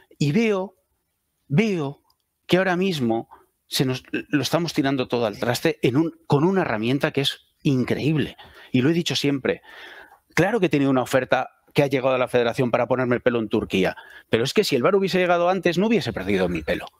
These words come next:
Porque el var es magnífico. Eso sí, necesitamos trabajar con equipo. Necesitamos crear, eh, eh, un, un, un,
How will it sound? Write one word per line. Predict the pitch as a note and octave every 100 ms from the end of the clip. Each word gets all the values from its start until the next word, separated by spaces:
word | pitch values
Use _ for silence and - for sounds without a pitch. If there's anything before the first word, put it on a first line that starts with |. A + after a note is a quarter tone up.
| _ _ _ _ _
Porque | D3 C3+ G#3+
el | G#3+
var | A3 F#3
es | E3+
magnífico. | D#3+ C3 B2+ A2+ A2+ B2+ - - -
Eso | D3+ D3+
sí, | C3 A#2 -
necesitamos | C3+ B2+ C#3+ F3 -
trabajar | C3 A2 C#3
con | - A2+
equipo. | F2+ G#2 F#2+ - - - -
Necesitamos | D3 C3 A#2 A#2+ D3+ F#3+ G3+ - - - - -
crear, | B2+ C3+ D#3+ - -
eh, | C3 B2 C3+ B2+ -
eh, |
un, | F#3 E3+ -
un, | F#3+ E3+ -
un, | F3